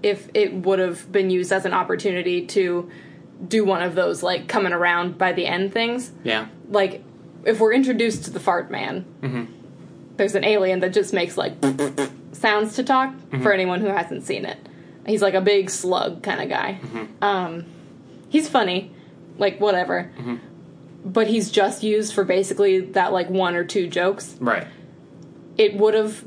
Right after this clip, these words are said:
Speaker 1: been okay by me if at the end that had somehow helped them
Speaker 2: Right.
Speaker 1: or had somehow contributed
Speaker 2: The
Speaker 1: to the plot.
Speaker 2: gatekeeper only speaks in fart noises.
Speaker 1: Yeah, or
Speaker 2: Yeah.
Speaker 1: Jim had to, like,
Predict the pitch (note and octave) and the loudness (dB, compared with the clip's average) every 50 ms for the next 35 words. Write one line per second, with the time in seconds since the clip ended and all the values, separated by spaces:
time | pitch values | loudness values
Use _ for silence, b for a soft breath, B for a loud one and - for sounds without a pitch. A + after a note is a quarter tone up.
0 | - - - - - - - - - F#3 F3+ G#3+ G3+ G3 F#3+ F3 F#3 - B3 G3 | -20 -20 -20 -20 -20 -20 -18 -14 -4 0 2 4 4 4 2 0 0 0 2 2
1 | F#3+ G3+ A3 A3 A3 A3+ A#3+ B3 B3+ C4 C4 - - G#3 G3 - G3 G3 F#3 - | 2 4 4 2 2 2 2 2 2 2 0 0 0 0 0 2 2 0 2 0
2 | F#3+ F3 - - A3+ A3 G3+ G3 F#3+ - G#3 G3 G#3 G#3+ F#3+ F#3+ - - - F#3+ | -2 -2 0 0 2 2 2 2 2 2 2 2 2 2 0 -2 -2 -2 -2 -2
3 | F#3 F#3+ G#3+ G3+ F#3 F3+ F3 F3+ - - F#3 F3+ - - - F#3+ G3+ G3 G3 A#3+ | -2 -2 0 0 0 0 -2 -2 -2 -2 -2 -2 -4 -6 -4 -2 0 0 2 2
4 | A3+ G#3+ G3 G3+ G3+ F3+ F3 G#3+ F#3+ F#3 F3+ - - G#3+ G3 F#3+ F#3+ G3+ F3+ F3 | 2 2 2 2 2 2 2 0 -2 -2 -2 -2 -2 -2 -2 0 0 0 0 2
5 | F3 E3+ E3+ - B B B B - A#3 G3 - - G3+ F3 F#3 F#3 F#3 F#3+ F#3 | 0 -2 -4 -6 B B B B -2 -2 0 0 0 0 2 2 2 2 2 2
6 | F#3 C#3 C3+ D#3+ C3 - C#3+ C#3 C#3 C#3 C#3 C#3 F3+ F3 F3 B2 - C3+ B2+ B2+ | 0 2 2 2 4 4 4 2 2 2 0 0 0 2 2 2 2 2 2 2
7 | B2+ C3 C3 C3 B2+ B2 A#2+ A#2 A2 A2 - - - - B2 A#2+ A2+ - - A#2 | 2 2 2 2 4 4 2 2 0 -2 -6 -6 -4 -2 -2 0 -2 -2 -4 -4
8 | G#2 G2+ F#2 - - G2+ F#2 E2+ E2+ - F#2+ F#2+ F#2 F2+ - G2 F#2 F#2 F2+ - | -4 -6 -4 -2 -2 0 0 -2 -4 -6 -8 -8 -8 -8 -6 -6 -6 -6 -2 0
9 | B3 B3+ A3 F#3 A#2 - - F3+ G3+ G3 F3+ F3 F#3 F3+ - - - - - B3 | 2 2 2 2 0 -2 -2 0 2 2 2 2 0 -2 -4 -8 -12 -4 0 2
10 | A#3 G3+ G3 G3+ G#3+ G3 F#3 F3+ F3 D#3+ F3+ E3+ E3+ F#3 F3+ F3 F3 - | 2 2 2 0 2 2 2 2 0 0 -2 0 0 0 -2 -2 -4 -6